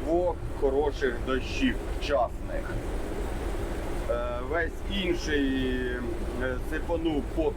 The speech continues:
п'ятнадцять, той, що в сроки, е, був посіяний.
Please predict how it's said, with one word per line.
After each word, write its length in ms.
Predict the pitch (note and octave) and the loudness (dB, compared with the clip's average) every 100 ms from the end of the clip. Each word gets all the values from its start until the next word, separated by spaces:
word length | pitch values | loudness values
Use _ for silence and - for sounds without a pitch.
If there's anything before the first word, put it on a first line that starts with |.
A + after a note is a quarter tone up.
| - | 0
п'ятнадцять, 800 | D3+ C#3+ G3+ A3 G#3 F3 D3+ - | 0 0 0 0 0 2 2 2
той, 200 | C#3+ C3 | 2 2
що 220 | - C3 | 2 0
в 160 | B2 - | 0 0
сроки, 400 | E3 D3+ - A2 | 2 2 2 2
е, 600 | G2+ G2 G2 G2 G2 G2+ A2+ | 2 2 2 2 0 0 0
був 140 | A#2 | 0
посіяний. 880 | A#2 C3 - - A#2+ G2+ F#2+ F#2+ G#2+ | 2 0 0 2 2 4 2 0 -2